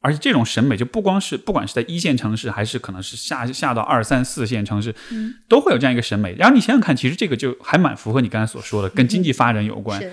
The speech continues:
Speaker 1: 因为社会男就是比较社会，他就比较能来事儿，朋友多，
Speaker 2: 嗯。
Speaker 1: 能赚钱，
Speaker 2: 嗯。
Speaker 1: 就这种形象的男性，其实还蛮符合现在主流审美的。
Speaker 2: 嗯。
Speaker 1: 而女性那个，那种
Speaker 2: 网红脸的。
Speaker 1: 网红脸那种的，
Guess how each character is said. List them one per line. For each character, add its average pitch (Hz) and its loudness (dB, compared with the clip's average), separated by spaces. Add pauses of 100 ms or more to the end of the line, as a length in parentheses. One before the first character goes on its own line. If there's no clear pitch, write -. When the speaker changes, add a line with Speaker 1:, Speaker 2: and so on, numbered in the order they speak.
(140)
Speaker 1:
因 175 2
为 190 6
社 202 2
会 143 4
男 92 -6
就 117 -4
是 110 -6 (280)
比 98 -12
较 120 0
社 160 2
会， 131 2
他 127 -2
就 143 0
比 110 -6
较 101 -2
能 117 2 (880)
来 117 2
事 143 2
儿， 127 4
朋 139 2
友 170 0
多， 165 2
Speaker 2:
嗯。 - -2
Speaker 1:
能 135 6
赚 170 4
钱， 107 -4
Speaker 2:
嗯。 233 -4
Speaker 1:
就 208 0
这 277 0
种 110 0 (240)
形 113 0
象 190 4
的 131 4
男 107 2
性， 151 -2
其 135 -4
实 175 -2
还 190 4
蛮 151 0
符 110 -8
合 113 -2
现 131 -4
在 110 -2
主 101 -12
流 98 -4
审 95 -8
美 98 -10
的。 - -20 (120)
Speaker 2:
嗯。 220 -2
Speaker 1:
而 135 6
女 151 2
性 156 -4
那 139 0
个， 110 2 (600)
那 143 0
种 120 0 (200)
Speaker 2:
网 214 2
红 214 -2
脸 233 2
的。 143 6
Speaker 1:
网 123 2
红 123 2
脸 131 4
那 139 2
种 113 0
的， 104 0